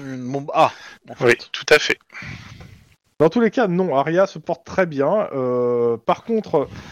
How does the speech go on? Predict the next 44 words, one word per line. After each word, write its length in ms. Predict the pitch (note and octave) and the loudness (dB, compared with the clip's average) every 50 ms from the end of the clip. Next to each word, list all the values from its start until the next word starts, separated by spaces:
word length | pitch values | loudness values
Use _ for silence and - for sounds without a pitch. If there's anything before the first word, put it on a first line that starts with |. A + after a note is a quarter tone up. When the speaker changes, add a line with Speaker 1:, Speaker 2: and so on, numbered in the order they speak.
| - - - | -20 -20 -20
Speaker 3:
ce 100 | - - | -4 -2
qui 60 | E3 | -2
est 40 | D3+ | -2
sûr, 220 | - - A#3+ A#3+ | 0 -2 -2 -2
c'est 140 | - - D#3+ | -2 -4 -2
que 100 | - D#3 | -2 -4
pour 220 | C#3+ - D3+ C#3 | 0 0 2 2
rentrer 260 | D3 E3 E3 - G#3 | 2 2 2 0 0
dans 120 | G3+ F#3 F3 | 0 0 0
le 60 | D#3+ | -2
puits, 420 | - - - G3 A#3+ B3+ A#3+ G3+ | -6 -8 -6 -4 -4 -2 -2 -2
eh 40 | E3+ | -2
ben, 260 | D3 D3 D3 D3 C#3+ C#3+ | 0 2 2 2 2 0
il 40 | C#3+ | 0
y 80 | C#3+ | 0
a 160 | C#3 C#3 C#3 | 0 0 0
la 140 | C3+ C3+ C3+ | 0 0 -2
sécurité 560 | C3 - D#3+ - - F#3 E3+ D#3+ D#3 F3+ E3+ | -2 -6 -12 -6 -4 -4 -4 -2 -2 -2 -4
du 100 | D#3+ D3+ | -4 -4
puits, 260 | D3 - - G#3 C4 C4+ - - - - - - - - _ | -12 -6 -2 -2 -2 -2 -4 -16 -20 -20 -20 -20 -20 -20 _
c'est-à-dire, 540 | - - E3+ - F3 E3 D#3+ F3 G3+ F3+ F3 | -4 -4 -2 2 2 2 2 2 0 2 2
euh, 240 | D#3 D3+ D3 D3 | 2 2 2 2
les 100 | C#3+ C#3+ | 0 -2
gens 140 | C#3 E3 F#3 | -2 -2 -4
qui 120 | F3 - - | -4 -6 -10
font 140 | - D3 | -10 -10
payer 380 | C3+ - - D3 D3 D3+ D#3+ D#3 | -6 -2 -2 -2 0 0 0 0
les, 280 | D3 C#3 C3+ C3 B2+ B2 | 2 0 2 2 2 2
euh, 440 | A#2+ A#2 A2+ A2 A2 G#2+ G#2+ G#2 G#2 G2+ F#2+ F#2+ - - _ _ _ _ _ _ - _ _ _ | 0 0 0 0 0 -2 -2 -4 -6 -10 -12 -14 -16 -18 _ _ _ _ _ _ -20 _ _ _
les, 100 | A#2+ A2+ A2+ | -4 -4 -4
comment 180 | - A#2+ A#2 | -4 -6 -6
ça 60 | A2+ A2+ | -2 0
s'appelle, 200 | A#2 A2 G#2+ G#2+ | 0 2 2 2
les, 100 | G2+ G2+ | -2 0
les 120 | G#2+ A2+ | 0 0
loyers. 380 | A2+ A#2+ B2 B2+ C3+ F3+ C4 - - - - - - - - - - - - _ _ _ - | 0 2 2 4 4 2 2 0 -6 -18 -18 -18 -18 -18 -18 -18 -20 -20 -20 _ _ _ 2
Et, 1200 | F3 A3 A#3+ A#3+ A#3+ A3+ A3+ A3 G#3+ G#3 G3+ G3 F#3+ F#3 F#3 F3+ F3 E3+ E3 D#3+ D#3 D3+ D3 C#3+ C#3 B2+ A#2+ - - | 4 4 4 2 0 0 0 0 0 0 -2 -2 -2 -2 -2 -2 -2 -2 -2 -2 0 0 -2 -2 -4 -6 -10 0 2
bah, 500 | D3+ D3+ C#3+ C#3 C3+ C3 C3 B2+ B2 B2 | 2 2 4 2 2 2 0 0 0 0
la 140 | C3 C3+ C3 | 0 -2 -4
police, 560 | - - C#3+ D3 G#3+ D4 D#4 - - - - | -2 -4 -6 -4 -4 -6 -6 -8 -10 -4 -2
non, 320 | E3 D3 D3+ G#3+ E4 D4 | -2 -2 0 -2 0 0
en 60 | F3 - | -2 -2
fait, 320 | - - C#3 B2 - - | 0 -4 -6 -4 -2 -4
hein. 140 | C3+ E3 | -6 -4